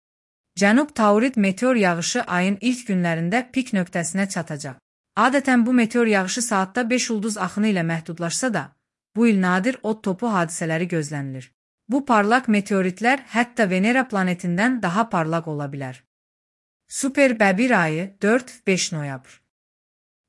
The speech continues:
Noyabrın dolunayı bu il super ay fazasına təsadüf edir və ay yerə ən yaxın nöqtədə olacaq.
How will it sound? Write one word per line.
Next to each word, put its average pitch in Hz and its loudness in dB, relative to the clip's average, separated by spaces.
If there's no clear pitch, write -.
Noyabrın 220 4
dolunayı 220 2
bu 262 2
il 269 2
super 247 0
ay 190 0
fazasına 185 -2
təsadüf 202 -2
edir 143 -6
və 165 -2
ay 180 2
yerə 175 0
ən 202 2
yaxın 185 0
nöqtədə 165 -6
olacaq. 139 -8